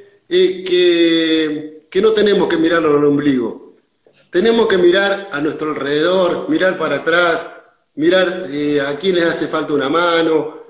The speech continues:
este, y agradecer, agradecer a Dios, que por ahí uno, eh, a veces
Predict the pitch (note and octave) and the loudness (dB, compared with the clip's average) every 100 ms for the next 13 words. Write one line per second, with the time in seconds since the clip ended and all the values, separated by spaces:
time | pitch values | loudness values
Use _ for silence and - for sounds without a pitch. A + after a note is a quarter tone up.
0 | _ D#3 D3+ B2 - D3+ C3 C3 B2 B2 | _ -10 -8 -8 -8 -6 -4 -6 -8 -14
1 | _ D#3 D#3 D3+ D3 D3+ D#3+ - D3+ A#2+ | _ -10 -4 -2 0 0 0 0 -2 -2
2 | - - C3 C#3 E3+ E3 G#3+ G3 E3 D#3 | -6 -16 -14 -8 -4 0 2 2 2 0
3 | C3 - - _ _ - E3+ A3+ B3+ C4 | -2 -10 -20 _ _ -4 -2 2 2 2
4 | B3 A#3+ A3 - - - - _ _ _ | 2 4 2 0 -8 -14 -20 _ _ _
5 | D3 D3 D3 C#3+ C#3+ C#3+ C#3 - C#3+ F3+ | -6 -4 -2 -2 -2 -6 -8 -10 -2 -2
6 | F3+ E3+ D#3 - - - | 0 0 -2 -4 -12 -20